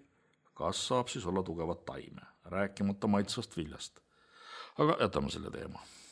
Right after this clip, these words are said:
Naaseme parem püramiidide juurde. Memphis oli ühendatud kuningriigi esimene pealinn ja see rajati Vaaro Menese poolt umbes kolm tuhat aastat tagasi.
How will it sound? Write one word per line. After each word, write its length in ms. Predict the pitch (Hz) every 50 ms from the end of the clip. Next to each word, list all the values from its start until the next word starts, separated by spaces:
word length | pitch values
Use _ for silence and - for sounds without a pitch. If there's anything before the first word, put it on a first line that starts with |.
| - - - - - - - _ _ _ _ _ _ _ _ _ _ _ _ _ - - - -
Naaseme 420 | 87 85 78 - - 87 85 80
parem 260 | 90 - 90 85 76 76
püramiidide 600 | 101 90 73 - - - - - - - - -
juurde. 320 | - - - - - - - _ _ _ _ _ _ _ _ - - - - - - - - - - - - - _ _ _ _ _ _ _ _ - -
Memphis 420 | 160 180 202 185 - - - 87
oli 140 | 95 95 101
ühendatud 540 | 131 151 175 170 156 147 143 - - - -
kuningriigi 560 | - 117 139 151 151 143 135 127 123 101 - 98
esimene 300 | 98 - 98 90 85 80
pealinn 540 | - 131 143 147 156 151 151 165 160 156 151 139 123
ja 80 | 95 80
see 160 | - 98 90
rajati 420 | 85 98 113 120 117 - - 95 82
Vaaro 380 | 90 104 117 117 110 104 90 82
Menese 380 | 87 101 117 127 123 - 123 107
poolt 320 | - - 107 110 107 - -
umbes 300 | 85 92 98 101 107 - - -
kolm 300 | - 85 101 104 107 98
tuhat 300 | 117 113 120 117 - -
aastat 380 | - 80 - - - 87 - -
tagasi. 380 | - - - - - - -